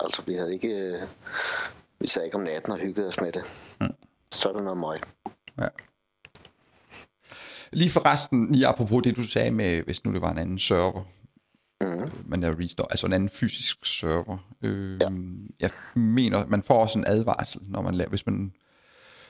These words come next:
Speaker 2: hvis du har en, vil, vil i gang med at lave en, øh, restore af din system state,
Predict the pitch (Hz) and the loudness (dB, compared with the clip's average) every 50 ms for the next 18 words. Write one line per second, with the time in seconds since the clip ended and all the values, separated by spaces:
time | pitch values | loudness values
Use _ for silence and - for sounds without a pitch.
0 | - _ _ _ _ _ _ 147 143 147 147 139 143 135 123 120 120 123 120 - | -20 _ _ _ _ _ _ 2 6 6 6 8 8 6 6 6 4 2 2 0
1 | - - - 151 139 117 - 139 131 123 135 127 117 113 110 113 113 110 110 107 | -2 2 4 4 4 4 4 4 6 6 6 6 6 6 6 6 6 6 6 6
2 | 101 95 92 104 107 - - 113 101 92 85 92 85 - - 110 - - - - | 6 6 4 4 4 4 4 4 4 4 4 2 2 2 2 2 0 -2 -4 0
3 | - - 78 - - - | 2 2 0 0 -2 -6